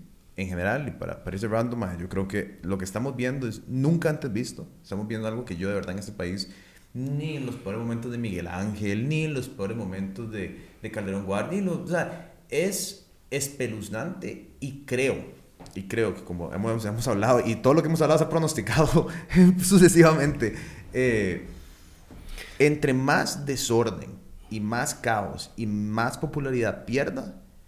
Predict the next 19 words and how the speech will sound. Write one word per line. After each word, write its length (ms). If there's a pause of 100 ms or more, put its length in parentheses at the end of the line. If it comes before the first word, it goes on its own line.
(220)
más 640
desorden 680
y 120
más 320
caos 440
va 60
a 40
haber. 180
Es 80
un 100
ciclo 260
vicioso 560
y 120
creo 380
que, 680
di, 100
no 100
sé, 160
ma, 100